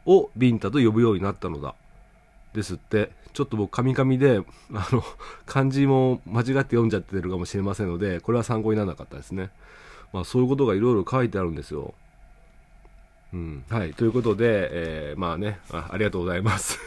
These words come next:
<laughs> 後でちゃんと、ラインはね、ありがとうってラインしたんですけども、後でね、ちゃんと会って、ありがとうって言いたいと思います。ということで、えー、今日ね、まあ、四十五歳ということで、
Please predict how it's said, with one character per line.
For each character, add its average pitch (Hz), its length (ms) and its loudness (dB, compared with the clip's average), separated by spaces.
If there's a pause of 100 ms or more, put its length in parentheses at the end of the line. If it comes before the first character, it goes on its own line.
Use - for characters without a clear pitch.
(400)
<laughs> - 500 -12
後 113 220 0
で 101 140 0
ち 110 80 -8
ゃ 101 60 -4
ん 95 100 -4
と、 92 180 -4
ラ 117 140 2
イ 139 60 4
ン 143 60 4
は 143 80 4
ね、 151 200 -4
あ - 100 -6
り 113 80 2
が 98 140 0
と 117 80 -2
う - 20 -4
っ - 20 -4
て 90 120 -4
ラ 90 100 -2
イ 90 60 -2
ン 92 60 -6
し - 40 -12
た 127 100 -2
ん 120 40 0
で 107 80 -2
す - 80 -12
け 101 60 -4
ど 110 80 -2
も、 131 300 0
後 101 160 -2
で 85 120 -2
ね、 104 140 -4
ち - 80 -10
ゃ 104 80 -4
ん 98 60 -6
と 113 80 -4
会 131 60 2
っ - 20 -6
て、 107 360 -2
あ 98 80 -6
り 101 80 0
が 92 100 -2
と 135 140 0
う 135 40 0
っ - 40 -14
て 90 180 -2 (120)
言 95 100 -8
い - 20 -16
た 104 120 -2
い 92 40 -6
と 95 60 -4
思 90 180 -4
い 87 40 -4
ま 104 160 -4
す。 - 180 -16 (560)
と 151 80 -2
い 156 40 4
う - 40 2
こ 160 60 0
と 151 120 4
で、 117 400 4
え 104 140 -2
ー、 104 120 -2
今 156 140 4
日 127 220 2
ね、 - 40 -6
ま 117 120 -2
あ、 - 20 2
四 127 220 4
十 104 100 -2
五 131 140 2
歳 113 240 0
と 113 100 -4
い 110 60 2
う 117 40 2
こ 135 100 0
と 131 120 0
で、 123 360 4